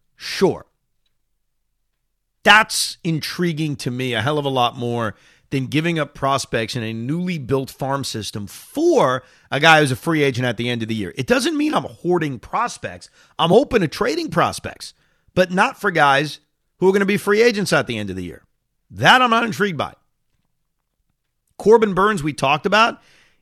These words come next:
If you can give up less because you're taking back a contract like Christian Yelich, great. Let's have a conversation. But what I don't wanna see from this offseason, and I'm not even worried about it 'cause I don't think it's gonna happen.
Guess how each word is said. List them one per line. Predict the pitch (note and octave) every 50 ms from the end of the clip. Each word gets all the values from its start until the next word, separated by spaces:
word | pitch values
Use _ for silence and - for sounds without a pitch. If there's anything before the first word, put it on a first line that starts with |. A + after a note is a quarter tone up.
| _
If | - D3+ D3+ D3+ C#3+ A#2+ A2
you | A2+ C3 F3 F3+
can | - - F#3 E3+
give | D#3+ E3 E3+ E3
up | E3 D3+ -
less | F#2+ F#2+ G#2 B2+ D#3 F3+ F3+ - -
because | - D3+ B2+ C3+ C3+ -
you're | A#2+ G2+
taking | - - - E3+ D#3 B2+ E3 D#3 C#3+ B2+
back | G#2+ B2 C3 C#3 C#3+ -
a | G#2
contract | - - C3+ C#3 D3 C#3 - - D3 D3+ D3 -
like | B2+ G#2+ -
Christian | - - C#3+ - - D3+ C3+
Yelich, | B2 A#2 B2 C#3+ F#3 G3+ - -
great. | - - - G4+ F#4+ D#4 - _ _ _ _ _ _ _
Let's | - -
have | F3+ G#3 A3
a | -
conversation. | G3 G#3+ A#3 A3 G3+ - A3 A#3 A#3 F#3 - - - - _ _ _ _ _ _ _ _ _ _ _ _ _ _ _ _ _ _ _ _ _ _ _
But | - B2
what | B2+ C#3 C#3+
I | F3 A3 B3
don't | C4 B3 A#3 A3
wanna | G#3+ G3+ F#3 D3+
see | - - - F3+ D#3+ C3 G2+ F2+ - _ _ _ _ _ _
from | - - E3 D#3+
this | D#3 D3+ - -
offseason, | C#3 C#3+ C#3 - - B2 F#2+ A2 - -
and |
I'm | C#3+ E3
not | F3+ A3 C#4
even | D#4 A#3 G3+ C#3+
worried | A#2 A#2+ D3+ E3+ D#3
about | C3 G#2 F#2+ E2 D#2
it | -
'cause | G2+ A#2
I | E3
don't | G#3+ A3+
think | F3 E3 C3
it's | - -
gonna | A2 E2+ -
happen. | - A#2 D3 B2 - -